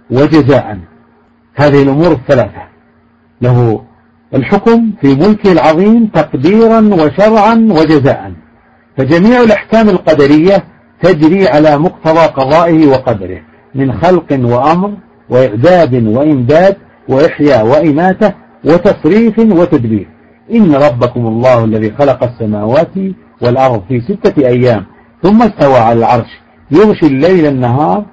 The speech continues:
يطلبه حثيثا والشمس والقمر والنجوم مسخرات بأمره ألا له الخلق والأمر تبارك الله رب العالمين. جميع الأش-، ال-، ال-، الأشياء القدرية في هذا الكون بيده جل جلاله،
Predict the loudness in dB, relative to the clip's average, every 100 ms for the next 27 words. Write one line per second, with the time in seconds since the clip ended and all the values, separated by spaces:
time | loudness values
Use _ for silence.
0 | _ -6 -4 0 2 2 0 0 -2 -2
1 | -2 0 -2 -4 -10 _ -8 -6 -2 -2
2 | -2 -2 -2 -2 -2 -2 -2 -2 0 0
3 | 0 -2 -2 -2 -2 -2 -2 -4 -6 -8
4 | -20 -10 -8 -6 -2 0 0 0 -2 0
5 | 0 -2 -6 -14 _ _ 0 2 4 4
6 | 2 2 0 -2 -2 0 0 0 0 -2
7 | -4 -8 _ _ -4 0 0 0 -2 -4
8 | -2 0 -2 -4 -8 -12 -14 -16 -20 -20
9 | _ _ _ _ -2 2 2 2 0 -2
10 | -8 -10 -18 -20 -18 -12 -10 -8 -6 -4
11 | -6 -8 -6 -6 -6 -10 -12 -18 _ -12
12 | -8 -6 -6 -8 -6 -6 -2 0 0 0
13 | 0 0 0 0 0 0 0 -2 -2 0
14 | 0 0 0 0 0 0 0 0 0 -2
15 | -4 -10 -14 -18